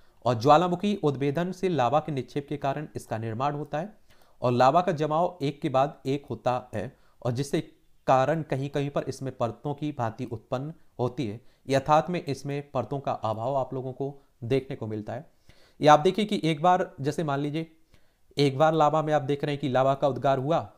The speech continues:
आ, यानी कि ज्वालामुखी फटा, एक आप देखेंगे एक बार आया, यहाँ जम गया, ठीक है, एक चट्टान बन गई।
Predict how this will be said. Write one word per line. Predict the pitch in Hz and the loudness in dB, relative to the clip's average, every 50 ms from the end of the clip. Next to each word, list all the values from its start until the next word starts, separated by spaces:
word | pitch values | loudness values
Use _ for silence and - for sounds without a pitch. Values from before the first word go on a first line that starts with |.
| _ _ - _ - | _ _ -18 _ -4
आ, | 120 123 | -4 -2
यानी | 123 123 127 135 135 | 0 0 0 0 0
कि | 135 - 127 | -2 -4 -4
ज्वालामुखी | 120 123 123 123 135 135 139 143 - 135 | 0 2 2 2 2 0 -2 -4 -6 -8
फटा, | - 139 131 - 160 127 - - _ _ _ _ - - | -8 -6 -6 -4 -4 -6 -8 -12 _ _ _ _ -8 -2
एक | 131 131 131 - - | 0 0 0 0 0
आप | 127 123 | -2 0
देखेंगे | 123 139 135 135 143 131 131 131 - | 0 -2 -2 -2 -4 -4 -4 -4 -2
एक | 127 123 120 123 | -2 -4 0 0
बार | 135 131 123 | 2 2 2
आया, | 123 139 202 240 - - 135 | 2 0 0 -4 -6 -6 -4
यहाँ | 127 123 | -4 -4
जम | 117 107 117 104 | -4 -4 -6 -8
गया, | 104 101 110 107 127 - _ - - _ _ - | -6 -8 -8 -10 -10 -12 _ -20 -20 _ _ -2
ठीक | 180 - | -2 -2
है, | 339 311 - - _ _ - | -2 -4 -8 -10 _ _ -4
एक | 143 - - | -4 -2 0
चट्टान | 147 117 - 123 117 107 104 | -2 -2 0 -2 -4 -2 -4
बन | 104 104 | -6 -8
गई। | 107 113 120 | -8 -10 -10